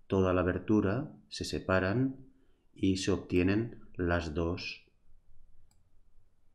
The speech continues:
los dos A D Ns que serán para las dos células hijas. Esta foto no es muy buena, pero me gusta porque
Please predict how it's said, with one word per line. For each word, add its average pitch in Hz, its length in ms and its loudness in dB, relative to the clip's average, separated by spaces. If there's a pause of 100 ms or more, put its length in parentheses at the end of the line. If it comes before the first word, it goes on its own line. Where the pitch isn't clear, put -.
(760)
los 85 400 -2
dos 87 560 -2
A 90 160 2
D 85 220 0
Ns 107 460 -4 (180)
que 95 300 2
serán 90 380 -2
para 87 160 0
las 80 160 -4
dos 85 160 -4
células 76 420 -4
hijas. - 380 -8 (3500)
Esta 113 300 0
foto 113 420 2
no 101 220 4
es 104 100 0
muy 107 200 6
buena, 110 540 2 (220)
pero 117 240 6
me 110 160 4
gusta 95 480 -2
porque 92 720 -2